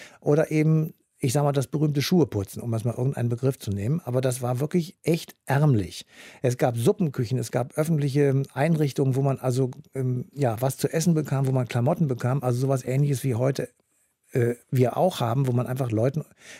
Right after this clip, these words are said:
Unterstützung angedeihen lässt, die eben nicht so viel Geld haben.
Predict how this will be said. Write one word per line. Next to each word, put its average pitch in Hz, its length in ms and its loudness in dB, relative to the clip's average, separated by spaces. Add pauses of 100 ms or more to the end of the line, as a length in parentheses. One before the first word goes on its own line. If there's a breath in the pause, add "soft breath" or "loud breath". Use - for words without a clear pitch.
Unterstützung 143 600 2
angedeihen 139 640 2
lässt, 131 240 0
die 123 100 -4
eben 123 140 0
nicht 147 160 0
so 143 80 -2
viel 120 140 -4
Geld 120 280 -2
haben. 113 240 -4